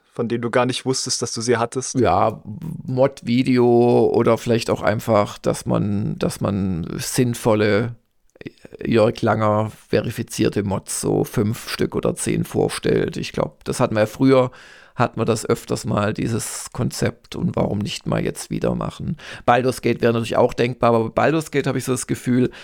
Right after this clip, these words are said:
Speaker 2: wenn du da auch noch anfängst mit Mods, dann wird's endgültig schwer,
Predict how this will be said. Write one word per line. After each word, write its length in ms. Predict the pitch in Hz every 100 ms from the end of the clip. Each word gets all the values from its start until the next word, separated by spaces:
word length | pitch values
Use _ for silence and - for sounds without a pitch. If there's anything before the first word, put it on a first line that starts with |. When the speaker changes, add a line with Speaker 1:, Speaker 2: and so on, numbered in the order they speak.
| - -
Speaker 2:
wenn 120 | -
du 100 | 120
da 120 | - 95
auch 180 | 139
noch 180 | 135 127
anfängst 640 | 95 120 - 120 120 -
mit 180 | 113 113
Mods, 640 | - 107 117 - - - -
dann 380 | 113 110 107
wird's 500 | 113 110 - - -
endgültig 880 | - 107 - - 110 101 120 107 - - - - _ _ _ _ _ _
schwer, 880 | - - - 107 104 107 110 110 127